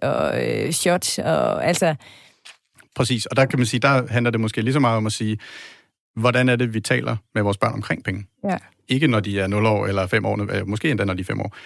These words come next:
Speaker 2: men når de nærmer sig, og så
Speaker 1: Ja.
Speaker 2: sige, jamen, øh, tolv, tretten, femten, øh, tyve år, hvordan er det egentlig med de der penge? Hvad, hvad giver mening, hvad giver ikke mening, og, og ved du, hvad noget koster, og hvad noget ikke koster? Sådan, så de får en lidt, en bedre forståelse af
Speaker 1: Mm.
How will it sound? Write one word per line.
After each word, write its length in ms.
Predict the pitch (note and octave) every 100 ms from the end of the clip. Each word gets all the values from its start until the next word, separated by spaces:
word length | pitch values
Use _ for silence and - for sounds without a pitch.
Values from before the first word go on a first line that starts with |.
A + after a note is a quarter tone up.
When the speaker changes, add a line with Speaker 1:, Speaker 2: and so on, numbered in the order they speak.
| -
Speaker 2:
men 300 | - A#2 G#2+ A2+
når 120 | A2+
de 100 | A2
nærmer 280 | G#2 A#2 E3+
sig, 180 | - F2+ _
og 80 | -
så 80 | G#2+
Speaker 1:
Ja. 60 |
Speaker 2:
sige, 140 | G2 G#2
jamen, 320 | G#2 G2 G2
øh, 140 | F#2+
tolv, 260 | G2 C3+ B2
tretten, 300 | - A2 A#2
femten, 520 | A#2+ A#2 B2+ A#2+ A2
øh, 560 | G#2 G2+ G2+ G2 G2 G#2+
tyve 320 | - C3 C#3
år, 160 | A#2 - - - - _ -
hvordan 520 | - B2 A#2+ B2 C3
er 60 |
det 80 | C3+
egentlig 140 | C#3 A2
med 80 |
de 80 | G2
der 120 | G2+
penge? 280 | G2+ G2+ G#2
Hvad, 200 | A2+ B2+ - -
hvad 140 | -
giver 140 | A#2+ A#2+
mening, 280 | G#2+ A#2+ B2
hvad 100 | A2+
giver 140 | G#2+
ikke 140 | C3+
mening, 300 | B2 A#2 A#2
og, 260 | A2 G2+ G2
og 160 | G2 G2
ved 100 | C#3+
du, 80 |
hvad 120 | A#2+ G#2
noget 180 | G#2+
koster, 320 | - A2+ - B2
og 80 |
hvad 100 | G#2
noget 180 | G2+ A2
ikke 140 | A#2 -
koster? 280 | A2 -
Sådan, 180 | G#2+ A#2+
så 80 | A#2
de 120 | G#2+
får 260 | G2+ A2+ G#2+
en 80 | G#2+
lidt, 120 | G#2+ _ _
en 120 | -
bedre 180 | G2+ A2
forståelse 500 | G#2+ A#2+ G#3+ G#2 F#2+
af 140 | G#2
Speaker 1:
Mm. 80 | G#3